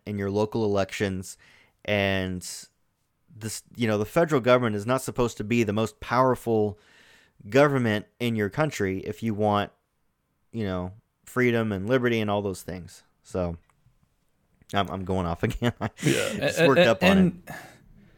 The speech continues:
Speaker 2: and it begs the question, because I've, I've been thinking a lot about this, and, and I'm not, and, and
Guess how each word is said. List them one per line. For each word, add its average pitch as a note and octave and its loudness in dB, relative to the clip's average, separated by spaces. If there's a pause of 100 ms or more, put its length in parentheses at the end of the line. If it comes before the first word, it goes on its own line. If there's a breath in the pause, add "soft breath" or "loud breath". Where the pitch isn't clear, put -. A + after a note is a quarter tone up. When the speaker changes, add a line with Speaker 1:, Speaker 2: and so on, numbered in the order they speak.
(180 soft breath)
Speaker 2:
and D3+ 6
it D3 4
begs E3+ 4
the C3 0
question, A#2+ 4
because G2+ -4
I've, G#2+ 2
I've A2+ 6
been G#2+ -4
thinking G#2 -4
a F#2 -4
lot F#2+ 0
about - -6
this, - -2
and, A2 0
and A#2+ 2
I'm C#3+ 8
not, C3 6 (420 loud breath)
and, G#2+ 0
and G#2+ 0